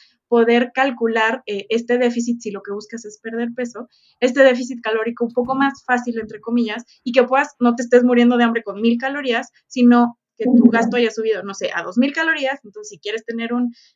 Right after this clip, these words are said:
déficit estás en mil setecientas, que es bastante, bastante bueno, ¿no? Entonces, justo también por eso viene tan acompañada la situación de hacer ejercicio, y no se trata de, eh, tienes que ser el campeón mundial de natación, sino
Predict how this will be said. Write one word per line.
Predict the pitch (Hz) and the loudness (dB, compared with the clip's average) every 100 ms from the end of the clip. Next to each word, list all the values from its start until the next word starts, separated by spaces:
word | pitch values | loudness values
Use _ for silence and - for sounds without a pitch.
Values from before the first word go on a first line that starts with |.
| - | -2
déficit | 247 247 247 | 0 -2 -6
estás | 202 202 208 | -8 -8 -4
en | 214 | 0
mil | 254 | 0
setecientas, | 240 - 294 285 254 269 - | -2 -10 -12 -10 -8 -8 -10
que | 233 220 226 | -6 -2 -2
es | 240 247 _ _ _ | -2 -10 _ _ _
bastante, | 226 - 226 240 233 226 208 156 - _ _ _ | -14 -10 -10 -2 0 0 -2 -8 -16 _ _ _
bastante | 220 - 226 269 | -18 -14 -6 -2
bueno, | 370 381 196 | 0 0 -2
¿no? | 180 208 - | -6 -12 -16
Entonces, | 208 247 254 269 - | -14 -10 -6 -8 -10
justo | - 285 311 | -14 -12 -4
también | 247 240 | 6 10
por | 233 | 10
eso | 240 240 | 10 10
viene | 240 240 247 - | 10 6 -4 -6
tan | 226 | -6
acompañada | 233 233 226 226 214 208 240 - _ _ _ _ | -2 2 8 8 8 2 -4 -8 _ _ _ _
la | 226 208 | -4 -4
situación | 226 233 220 233 | -4 -6 -2 0
de | 233 | 0
hacer | 220 226 | -2 -6
ejercicio, | 214 247 233 185 | -8 -10 -12 -10
y | 226 | 0
no | 247 | 0
se | 269 | 0
trata | 269 262 262 | -4 -4 -2
de, | 262 208 196 - - _ | 0 0 -2 -14 -20 _
eh, | 233 226 | 2 4
tienes | 262 294 320 | 2 -2 -2
que | 226 | -4
ser | 240 240 | 0 2
el | 254 240 | 2 -2
campeón | 202 202 240 254 | -6 -2 2 2
mundial | 269 262 240 208 | 4 2 2 0
de | 214 | -2
natación, | 208 185 - 220 196 - _ _ | -8 -12 -14 -12 -12 -16 _ _
sino | - 277 294 294 | -4 0 0 -2